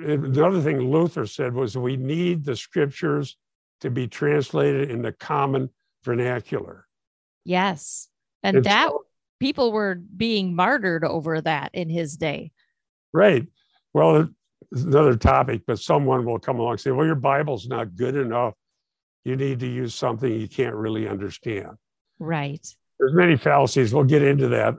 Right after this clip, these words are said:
Speaker 1: This book I just finished reading uses fallacies that should be evident, but people don't get. "Well, you didn't get it right." It really means this.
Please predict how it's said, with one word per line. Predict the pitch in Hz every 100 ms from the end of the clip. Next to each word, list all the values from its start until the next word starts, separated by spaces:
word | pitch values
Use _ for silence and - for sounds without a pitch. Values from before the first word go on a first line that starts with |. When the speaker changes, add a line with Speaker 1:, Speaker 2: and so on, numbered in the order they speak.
| -
Speaker 1:
This | 120 107
book | 123 143
I | 127 120
just | 123 -
finished | 143 117 -
reading | 127 120 120 - _ _ _ _ _ _ -
uses | 139 131 120 107
fallacies | - 131 131 139 - 120 110 117 - _ _ _ _ _ _ 127
that | 127 120 123 -
should | - - 185 160
be | 135 127
evident, | 123 135 131 117 123 110
but | 113 107 - _ _
people | - 131 127
don't | 110 110 95
get. | 117 98 - _ _ _ _
"Well, | 147 165
you | 202
didn't | 214 165
get | 135 165
it | 160
right." | 117 113 113
It | 123
really | 143 127 185 151
means | 123 123 101
this. | 104 127 101 - -